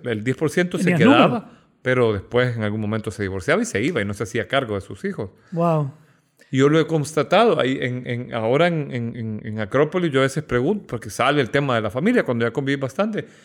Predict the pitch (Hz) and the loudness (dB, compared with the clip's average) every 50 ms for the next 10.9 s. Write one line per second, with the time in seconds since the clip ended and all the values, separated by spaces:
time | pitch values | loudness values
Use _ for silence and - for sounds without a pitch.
0 | - - - _ _ 127 127 123 120 120 123 127 131 156 190 226 233 202 - - | -20 -20 -20 _ _ 0 2 2 2 2 2 4 4 4 4 4 2 -2 0 0
1 | 156 131 131 135 143 123 - - 135 147 165 180 190 196 - - 143 - - 127 | 2 2 2 2 0 -4 -4 -4 -2 0 4 4 4 4 2 0 -4 -2 0 2
2 | 135 156 196 226 208 - - _ _ _ _ _ _ _ _ _ _ 120 127 165 | 4 4 2 2 -2 -8 -14 _ _ _ _ _ _ _ _ _ _ -2 2 2
3 | 247 277 - - 147 151 156 156 - - - 117 107 110 107 110 123 143 156 156 | 2 2 2 2 2 2 2 0 -6 -6 -6 -2 -2 0 0 0 -2 0 0 0
4 | 151 139 - - - - - - - - - 123 123 127 127 123 - - 117 - | 0 -2 -4 -12 -20 -20 -20 -20 -18 -14 -12 -10 -8 -4 -4 -4 -2 -2 -2 0
5 | - 123 127 - 160 147 151 - - 156 165 170 - 196 180 151 139 135 135 127 | 0 -2 0 0 -2 -2 -2 -2 0 -2 -2 -2 -4 -4 -4 -2 -4 -4 -6 -6
6 | - - 113 123 139 165 175 151 123 107 95 - 123 127 - 123 104 - - - | -6 -4 -2 0 0 0 -2 -4 -4 -6 -4 -4 -4 -4 -4 -8 -10 -10 -16 -18
7 | 98 - - 156 208 - _ _ _ _ - 185 214 226 202 - - - _ _ | -12 -8 -8 -8 -8 -10 _ _ _ _ -8 -4 -4 -4 -4 -6 -10 -20 _ _
8 | _ _ _ _ _ _ _ _ _ _ _ _ - - - 135 156 160 156 147 | _ _ _ _ _ _ _ _ _ _ _ _ -8 -6 -2 2 2 2 4 2
9 | 143 143 139 120 - - - 117 120 - - - 123 - - 123 117 135 151 147 | 2 0 -2 -6 -6 -2 0 0 0 -2 -6 -10 -12 -6 0 2 2 4 2 2
10 | - 180 175 160 135 - 123 101 - 101 101 120 156 196 208 170 127 110 | 0 -2 -2 -2 -4 -6 -8 -8 -6 -4 0 0 0 0 0 -2 -2 -4